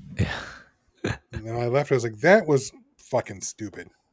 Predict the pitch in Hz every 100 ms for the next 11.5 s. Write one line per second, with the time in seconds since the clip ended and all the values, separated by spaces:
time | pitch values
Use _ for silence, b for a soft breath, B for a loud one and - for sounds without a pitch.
0 | - _ _ _ _ _ _ _ _ _
1 | _ _ _ _ - B B B B B
2 | B B B B B - 151 - - 165
3 | - 127 123 135 196 160 160 151 135 110
4 | 127 151 127 139 135 113 156 139 107 123
5 | 123 135 - 113 131 123 - 151 139 139
6 | - _ 147 165 b b b b b -
7 | - - 156 208 202 196 220 240 - _
8 | _ _ _ _ 127 127 156 160 160 202
9 | 196 - _ _ _ _ _ _ _ -
10 | _ _ _ _ _ _ - - - -
11 | - - - -